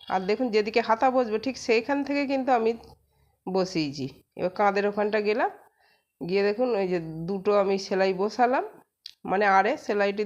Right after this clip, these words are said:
দিলাম, তারপরে আবার এই যে লম্বের সেলাইটি টেনে দিলাম। তো বন্ধুরা কোমরপট্টি আর হাতা বসানো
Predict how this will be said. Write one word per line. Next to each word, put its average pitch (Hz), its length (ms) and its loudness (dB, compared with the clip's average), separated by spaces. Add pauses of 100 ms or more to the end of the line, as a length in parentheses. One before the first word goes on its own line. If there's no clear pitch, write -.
দিলাম, 208 200 0 (120)
তারপরে 175 340 4
আবার 175 220 2
এই 170 120 -2
যে 170 140 -2
লম্বের 165 340 0
সেলাইটি 185 440 -4
টেনে 202 240 0
দিলাম। 147 260 -10 (880)
তো 262 120 0
বন্ধুরা 302 420 2
কোমরপট্টি 277 600 2
আর 277 140 4
হাতা 226 240 6
বসানো 254 460 4